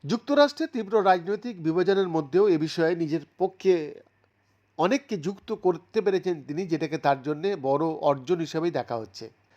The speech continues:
তবে হোয়াইট হাউসের জন্যে কিন্তু এটা অস্বস্তির বিষয় হলো, বিপক্ষ বড় ঐক্য কিন্তু এই বিষয়ে তৈরি হয়ে যাচ্ছে।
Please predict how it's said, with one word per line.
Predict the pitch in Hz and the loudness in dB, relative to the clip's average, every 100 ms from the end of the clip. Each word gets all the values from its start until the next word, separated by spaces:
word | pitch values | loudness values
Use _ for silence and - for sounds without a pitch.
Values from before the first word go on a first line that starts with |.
| _ _ _ | _ _ _
তবে | 185 214 | 4 4
হোয়াইট | 185 151 220 226 | 6 4 4 2
হাউসের | 226 247 240 247 220 _ _ _ _ _ _ 147 | -2 -2 -4 -8 -12 _ _ _ _ _ _ -6
জন্যে | 180 180 190 | -4 -2 -2
কিন্তু | 190 151 190 | -4 2 4
এটা | 175 165 | 6 6
অস্বস্তির | 143 135 - 190 - 156 | 4 2 -4 -6 -6 -4
বিষয় | 143 - 175 | -4 0 0
হলো, | 139 107 101 - _ _ _ _ _ _ _ 120 | 0 -6 -12 -20 _ _ _ _ _ _ _ -12
বিপক্ষ | 120 131 180 175 - | -8 -2 -2 -2 0
বড় | 190 202 143 143 | 2 4 2 2
ঐক্য | 147 143 - - 151 | 0 -2 -2 -8 -8
কিন্তু | 143 127 143 | -8 -4 -2
এই | 123 | -2
বিষয়ে | 123 151 | -4 -4
তৈরি | 139 120 123 | -2 -4 -4
হয়ে | 117 107 | -4 -6
যাচ্ছে। | 107 _ 107 | -12 _ -20